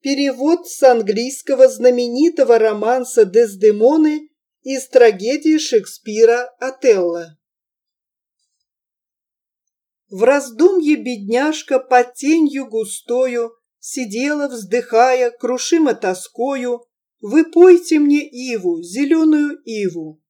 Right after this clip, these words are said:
Она свою руку на грудь положила и голову тихо к коленям склонила.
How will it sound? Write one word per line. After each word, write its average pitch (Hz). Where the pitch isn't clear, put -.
Она 226
свою 226
руку 226
на 208
грудь 196
положила 226
и 226
голову 294
тихо 294
к -
коленям 208
склонила. 214